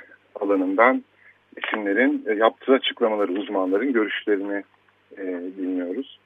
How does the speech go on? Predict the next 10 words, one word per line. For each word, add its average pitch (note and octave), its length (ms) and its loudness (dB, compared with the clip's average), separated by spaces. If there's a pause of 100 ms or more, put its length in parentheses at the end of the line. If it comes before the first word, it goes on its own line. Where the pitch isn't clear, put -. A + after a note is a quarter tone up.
(420)
Ve, C3+ 220 8 (200)
e, A#2 80 -4
en B2 320 2
son B2+ 340 4
ben A2+ 240 4
baktığımda A2 720 2 (540)
hala C3+ 400 4
maske B2 540 0 (340)
takılmalı B2 500 0
mı, B2 220 -2